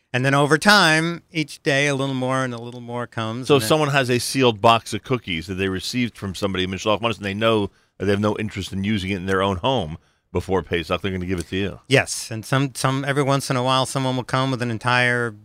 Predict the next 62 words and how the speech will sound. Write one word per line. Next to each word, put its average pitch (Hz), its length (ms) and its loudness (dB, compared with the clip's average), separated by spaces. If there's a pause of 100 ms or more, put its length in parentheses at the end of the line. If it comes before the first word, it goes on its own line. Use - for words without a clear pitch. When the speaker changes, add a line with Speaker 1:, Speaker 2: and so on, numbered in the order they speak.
(140)
Speaker 1:
van 131 420 2
full 127 160 0
of 107 100 -2
stuff. 101 340 -6
Like, 104 220 -12
my 123 140 -2
mom 156 240 0
said, 151 200 2
"Get 151 140 2
rid 156 140 -2
of 151 100 -2
everything." 127 520 -2
So, 101 260 -18 (120)
so 110 140 -4
they 101 140 -2
just 104 200 -8
emptied 123 300 0
out 110 200 0
their 117 120 0
entire 113 320 4
pantry. 117 340 4
Speaker 2:
But 156 80 8
again, 143 360 4
that's 156 260 4
more 147 260 2
closer 135 460 2
to 104 80 2
Pesach, 101 460 0 (160)
that 104 260 4
scenario. 107 240 0
Speaker 1:
Yes, 175 260 8
it 151 60 2
is. 95 240 -6
That, 113 200 -6
Speaker 2:
Right. 82 60 -6
Speaker 1:
that's, 120 300 -4
that's 123 240 -6
absolutely 107 400 -8
true. 95 240 -6
So - 140 0
Speaker 2:
I 151 60 6
mean, 165 80 2
I 175 80 4
mean, 170 120 -2
I 196 80 6
have 208 280 -2
to 160 100 -2
think 143 400 -2
that, 113 160 4
again, 110 520 0
ten 147 240 0
days 123 240 2
before, 104 540 0
you 127 220 0
are 85 280 2
a 98 60 -6
million 110 380 -2
times 92 260 -2
more 95 100 -2
busier 87 360 -4
than 80 120 -6
now. 104 300 -6